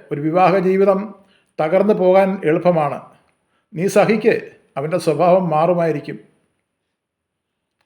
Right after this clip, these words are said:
എന്നാൽ ആ സ്വഭാവത്തിന് യാതൊരു മാറ്റവും വന്നില്ല. കാരണം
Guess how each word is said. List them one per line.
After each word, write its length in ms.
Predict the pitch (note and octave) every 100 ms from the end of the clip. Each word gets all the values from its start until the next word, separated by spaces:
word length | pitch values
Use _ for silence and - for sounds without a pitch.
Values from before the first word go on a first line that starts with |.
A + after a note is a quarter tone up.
| _ _ _
എന്നാൽ 280 | B2+ C#3+ D3+
ആ 80 | D#3
സ്വഭാവത്തിന് 560 | F3 E3 D#3+ E3 E3 E3
യാതൊരു 400 | D3+ D3 D3+ D3+ C#3
മാറ്റവും 340 | C3+ C3+ B2
വന്നില്ല. 300 | A#2 - - - _ _ _ _ _ _ _ _ _ _ _ _ _ _ C3
കാരണം 340 | C#3 D#3+